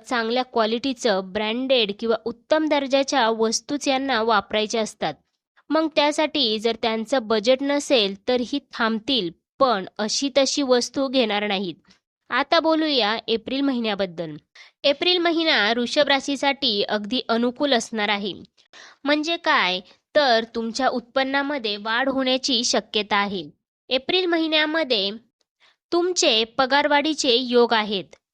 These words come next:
तुमच्याजवळ धन येण्याचे योग आहेत. प्रेम संबंधांसाठी मात्र एप्रिल महिना जरा चढ उतारांनी भरलेला असू शकतो. इतकंच नाही, तर विद्यार्थ्यांना सुद्धा काही कठीण आव्हानांचा सामना करावा लागू शकतो.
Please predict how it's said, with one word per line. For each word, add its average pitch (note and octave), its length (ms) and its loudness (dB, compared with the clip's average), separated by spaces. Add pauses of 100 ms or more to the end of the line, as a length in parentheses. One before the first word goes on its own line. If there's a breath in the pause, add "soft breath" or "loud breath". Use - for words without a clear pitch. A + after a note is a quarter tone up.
तुमच्याजवळ B3 800 2
धन A#3 340 -2
येण्याचे C4 500 2
योग A#3 380 2
आहेत. G3+ 280 0 (420 soft breath)
प्रेम F4+ 220 2
संबंधांसाठी D#4 840 0
मात्र C4+ 640 2 (140)
एप्रिल B3+ 360 -2
महिना C4+ 440 0
जरा A#3 580 0 (420 loud breath)
चढ E4 260 4
उतारांनी C#4+ 600 2
भरलेला A#3+ 480 0
असू B3 240 -2
शकतो. G3+ 480 0 (260 soft breath)
इतकंच E4+ 420 2
नाही, D#4 460 2
तर A#3 100 2
विद्यार्थ्यांना C4+ 720 -2
सुद्धा A#3 560 0
काही A#3 280 -2
कठीण A#3 400 -2
आव्हानांचा C4 760 0
सामना A#3+ 500 -2
करावा G#3+ 420 -2
लागू G3+ 260 -2
शकतो. G3+ 480 -8